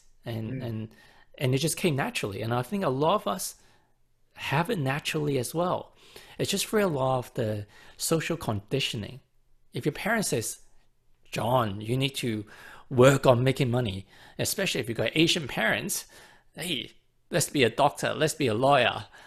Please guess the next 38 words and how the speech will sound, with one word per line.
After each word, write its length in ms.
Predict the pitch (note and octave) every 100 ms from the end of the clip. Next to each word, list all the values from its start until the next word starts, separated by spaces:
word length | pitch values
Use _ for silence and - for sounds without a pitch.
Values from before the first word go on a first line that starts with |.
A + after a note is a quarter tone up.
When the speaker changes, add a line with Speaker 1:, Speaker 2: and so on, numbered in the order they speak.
| -
Speaker 1:
let's 180 | C#3 -
do 180 | - C#3+
some 200 | C#3+ C3
accounting." 560 | - C#3 C#3 - G2 - - - - - _ _ _ _
That 340 | C3+ G3+ - - - - - D#4 C4+ G#3
you, 180 | D3
you 220 | F3 F3+ F3
may 160 | F3
have 300 | D3 D3 B2+
a, 340 | C#3+ A#2+ A#2 - - - _ _ _ _ - - -
a 100 | D3+
trained 560 | - - D#3+ D#3+ D3 -
skills, 560 | - E3+ B2 - - - -
not 180 | D#3+ G#3
your 100 | B2+
natural 460 | A2 B2 - D#3+
gift, 380 | A#2+ A#2 E3+ - - -
but 100 | A2
a 40 |
trained 480 | - - D3 C#3 -
gift 340 | C3+ G#3+ - - _ _
that 120 | C#3+
you 100 | B2
became 380 | B2 B2 - C#3+
good 220 | G#2 G#3+
at, 280 | G#2+ G#2+ - - - - _ _ _ -
and 120 | C#3+
you 80 | C#3
start 240 | - F#3+
to 60 | C3+
get 200 | D#3+ -
confused. 720 | - A2 - A#3+ E3 - - _ _ _ -
"Well, 200 | D3+ E3+
I'm 260 | B2 C#3
really 220 | B2+ A3 A3
good 180 | E3
at 140 | C3+ G2
maths." 560 | G2 A#2 A2+ - -